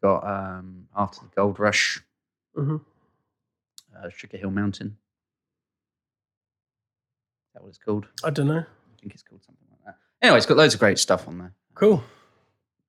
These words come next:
Speaker 1: I can't tell you too much more information about it, but it's just, like, peak Neil Young at the height of his powers.
Speaker 2: All right.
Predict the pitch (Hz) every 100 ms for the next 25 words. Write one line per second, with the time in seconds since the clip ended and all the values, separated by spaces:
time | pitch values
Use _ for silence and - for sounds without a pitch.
0 | _ _ _ _ _ _ _ _ _ _
1 | _ _ _ _ - 98 107 95 101 92
2 | 98 95 - 101 92 95 92 - 101 110
3 | 123 _ _ 98 - - - - _ _
4 | _ - 76 - - 82 _ _ _ 98
5 | - 107 98 95 104 120 117 104 110 107
6 | - 101 - 120 131 139 - - 170 180